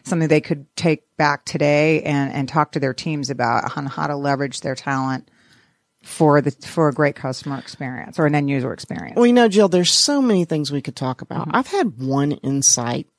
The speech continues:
Speaker 2: um, over the last few months that I'll share with you that, that might be a takeaway for your
Speaker 1: Mm-hmm.
Speaker 2: audience. It's not like the big overall strategy,
Speaker 1: Right.
Speaker 2: but it's just one idea
Speaker 1: We'll
Speaker 2: that
Speaker 1: take what we can get.
Speaker 2: <laughs> that they might walk away
Speaker 1: <laughs>
Speaker 2: with.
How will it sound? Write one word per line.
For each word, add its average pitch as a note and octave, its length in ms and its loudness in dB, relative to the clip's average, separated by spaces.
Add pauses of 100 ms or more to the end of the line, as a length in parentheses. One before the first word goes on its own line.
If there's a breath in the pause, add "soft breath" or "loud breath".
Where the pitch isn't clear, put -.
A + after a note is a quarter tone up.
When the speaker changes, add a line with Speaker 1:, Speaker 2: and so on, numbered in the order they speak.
(120)
Speaker 2:
um, C3 340 -2
over D3 320 2
the C3+ 160 -2
last B2+ 360 -4
few C3+ 180 -6
months C3 580 -4
that C#3+ 320 0
I'll D3 200 2
share C3+ 280 2
with A#2 180 -6
you - 220 -4
that, C#3+ 180 2 (120)
that C3+ 120 2
might C#3+ 240 0
be C#3+ 120 2
a C3+ 60 2
takeaway B2 520 -4
for A#2+ 160 -8
your B2+ 160 0
Speaker 1:
Mm-hmm. - 100 -2
Speaker 2:
audience. B2+ 440 -2
It's - 180 0
not D3 260 2
like C3 220 -8
the D3 140 -6
big D#3+ 260 -2
overall D3 380 -2
strategy, D#3 460 2
Speaker 1:
Right. C#3 80 -6
Speaker 2:
but D3 120 -4
it's - 140 -8
just - 340 -4
one D#3+ 260 -2
idea B2+ 460 -8
Speaker 1:
We'll F3 80 2
Speaker 2:
that - 100 -4
Speaker 1:
take G3+ 200 2
what A3 100 -4
we A3 100 2
can A3 140 -2
get. F#3+ 300 2
Speaker 2:
<laughs> F3+ 100 2
that C#4+ 300 6
they A3+ 80 4
might A3+ 240 4
walk G#3 260 4
away F3 200 2
Speaker 1:
<laughs> - 0 -
Speaker 2:
with. D#3 200 -2